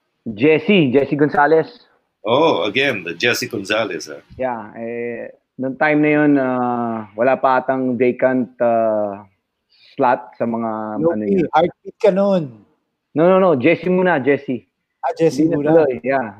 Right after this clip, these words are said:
Speaker 1: Jesse, nag-apply ako. First, I applied with Jesse. Kaya lang walang vacant sa mga hawak niyang, ano. Ang dami niyang hawak eh. Pero nung time na yun, wala. So, parang, da-, ano lang,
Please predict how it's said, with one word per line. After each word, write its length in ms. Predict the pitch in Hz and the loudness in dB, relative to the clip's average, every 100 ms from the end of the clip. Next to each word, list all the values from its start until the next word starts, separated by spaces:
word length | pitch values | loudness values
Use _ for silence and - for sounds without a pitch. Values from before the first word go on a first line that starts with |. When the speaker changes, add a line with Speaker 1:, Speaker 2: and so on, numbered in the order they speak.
| 107 | -2
Speaker 1:
Jesse, 480 | 151 160 156 151 | 0 0 0 0
nag-apply 480 | 143 156 147 156 135 | -2 -4 0 0 0
ako. 320 | 123 127 131 | -2 -2 -2
First, 240 | 135 156 139 | -2 -4 -2
I 80 | 135 | -4
applied 320 | - 135 131 | -2 -4 -2
with 160 | 123 | -6
Jesse. 560 | 117 135 127 120 113 120 _ _ _ - | -2 -2 -2 -6 -8 -10 _ _ _ -4
Kaya 80 | 123 | -2
lang 160 | 139 | 0
walang 240 | 139 139 131 | -2 -2 0
vacant 320 | 135 135 139 139 | 0 0 -4 -4
sa 80 | 131 | -6
mga 220 | 131 127 123 120 120 120 110 107 | -6 -6 -8 -8 -10 -10 -12 -6
hawak 400 | 117 113 113 123 | -2 -2 -4 -6
niyang, 220 | 117 113 113 110 107 107 110 113 | -6 -6 -8 -8 -8 -10 -10 -10
ano. 240 | 95 90 _ _ _ _ - - - _ _ 127 | -10 -12 _ _ _ _ -20 -20 -20 _ _ -2
Ang 80 | |
dami 240 | 120 147 160 | 0 2 2
niyang 160 | 170 | 2
hawak 240 | 156 160 170 | 2 2 2
eh. 100 | 131 | 0
Pero 240 | 107 135 147 | 0 -2 -2
nung 160 | 156 | -4
time 160 | 151 160 | -2 0
na 100 | 160 160 | 0 2
yun, 80 | |
wala. 160 | 151 135 | 2 2
So, 160 | - 147 | 0 0
parang, 320 | 156 156 147 _ _ _ _ _ _ | 0 -2 -8 _ _ _ _ _ _
da-, 160 | 113 - | -12 -8
ano 160 | 151 | -4
lang, 160 | 165 151 | -2 -2